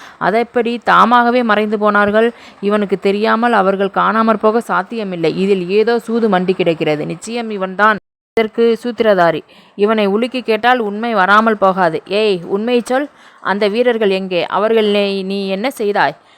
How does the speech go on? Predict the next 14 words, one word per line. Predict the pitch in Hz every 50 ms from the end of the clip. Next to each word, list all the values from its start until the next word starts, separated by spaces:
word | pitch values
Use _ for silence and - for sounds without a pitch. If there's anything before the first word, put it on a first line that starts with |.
| _ _
சினம் | - - 220 214 247 254 254
கொப்பளிக்கும் | - 226 214 - 233 226 220 208 220 208
அவளது | 208 202 196 196 196 196 196
விழிகளும் | 190 202 214 226 233 233 226 240 247 233 190 196
உறைவாளில் | 220 240 254 240 226 214 214 220 220 208
படிந்த | - 196 190 202 220 220 220 226 214 -
கரமும் | 180 180 202 208 214 226 220 196
தேரோட்டியை | 202 208 220 226 220 214 208 214 214 214
மருளச் | 202 185 175 190 214 233 226 -
செய்தன. | 202 180 175 165 165 - - _ _ - - - -
அவன் | - 185 185 208 214 202
செய்வதறியாது | 190 - 190 196 214 226 226 226 220 214 214 214 214 220 220 220 214 220 202 180 -
திகைத்து | - 190 185 220 220 208 - 226
நின்றான். | 208 190 180 175 175 170 165 151